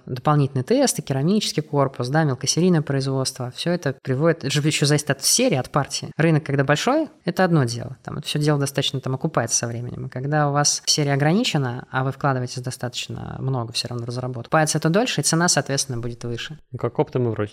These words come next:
Speaker 1: А, да, да, конечно. Ну, вообще, у меня тут есть пример, да, что есть вот такой микропроцессор рад семьсот пятьдесят, э, он там двести тысяч долларов стоит. А вот, это хорошо, да. При этом он ста-, он сделан по технологии сто пятьдесят нанометров.
Speaker 2: Ого.
Speaker 1: И частота у него не сильно большая, порядка двухсот мегагерц,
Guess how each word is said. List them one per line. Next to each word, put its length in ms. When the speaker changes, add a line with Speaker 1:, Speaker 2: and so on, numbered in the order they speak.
Speaker 1:
А, 260
да, 260
да, 140
конечно. 480
Ну, 180
вообще, 500
у 40
меня 140
тут 180
есть 200
пример, 400
да, 320
что 220
есть 220
вот 80
такой 200
микропроцессор 640
рад 160
семьсот 320
пятьдесят, 580
э, 320
он 80
там 160
двести 280
тысяч 300
долларов 300
стоит. 380
А 200
вот, 380
это 300
хорошо, 400
да. 180
При 140
этом 120
он 60
ста-, 340
он 100
сделан 240
по 80
технологии 360
сто 140
пятьдесят 260
нанометров. 440
Speaker 2:
Ого. 440
Speaker 1:
И 140
частота 440
у 40
него 160
не 480
сильно 220
большая, 340
порядка 320
двухсот 320
мегагерц, 480